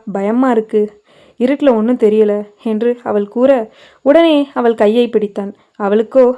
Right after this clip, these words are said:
அவன் தொட்டவுடன் அவளை அறியாமல் காம உணர்வு உண்டானது. அவனுக்கு மட்டும் சொல்லவா வேண்டும்? அவள் கைகளை பிடித்து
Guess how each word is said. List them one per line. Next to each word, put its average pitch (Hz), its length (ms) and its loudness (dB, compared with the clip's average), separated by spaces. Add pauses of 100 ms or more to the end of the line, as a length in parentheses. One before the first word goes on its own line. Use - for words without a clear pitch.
அவன் 269 240 0
தொட்டவுடன் 269 600 2 (240)
அவளை 226 300 0
அறியாமல் 226 500 0 (140)
காம 262 340 -2
உணர்வு 220 340 -2
உண்டானது. 196 520 -6 (560)
அவனுக்கு 214 440 -4
மட்டும் 220 400 0 (280)
சொல்லவா 294 480 2
வேண்டும்? 262 420 -2 (640)
அவள் 294 240 4
கைகளை 349 460 2
பிடித்து 233 440 -2